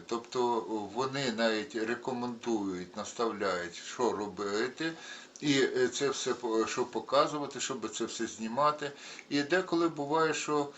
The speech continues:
е, вони знімають ці факти, які, е, їх вже обличають.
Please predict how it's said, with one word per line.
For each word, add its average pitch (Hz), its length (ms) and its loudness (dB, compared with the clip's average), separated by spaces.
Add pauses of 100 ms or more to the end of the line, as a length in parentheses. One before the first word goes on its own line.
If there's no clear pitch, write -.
(240)
е, 113 180 6
вони 135 420 2
знімають 139 640 4
ці 139 260 0
факти, 147 600 2
які, 127 320 -2
е, 127 120 6 (1000)
їх 147 340 0
вже 107 260 -2
обличають. 104 760 -2